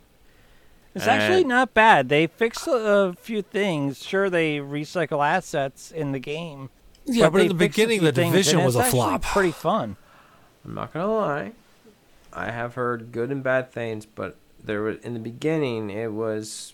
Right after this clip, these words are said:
Speaker 2: a flop. There were a lot
Speaker 1: Yes,
Speaker 2: of peop-
Speaker 1: and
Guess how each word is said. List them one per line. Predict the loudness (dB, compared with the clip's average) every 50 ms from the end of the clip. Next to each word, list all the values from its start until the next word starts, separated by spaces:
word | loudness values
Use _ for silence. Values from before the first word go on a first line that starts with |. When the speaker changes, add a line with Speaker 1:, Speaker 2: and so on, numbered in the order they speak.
| _ -16
Speaker 2:
a | -16 -16
flop. | -14 -10 -8 -4 -4 -4 -4 -6 -10 _ _ _ _ _ _ _ _ _ _ _ _ _ _ _ _ _ -16
There | -14
were | -12 -10
a | -8
lot | -6 -2 0 2
Speaker 1:
Yes, | 4 4 4 2 -2 -8 -14 -14
Speaker 2:
of | -14
peop- | _ 0 4
Speaker 1:
and | 6 8 8 8 6 4 2 0 -4 -6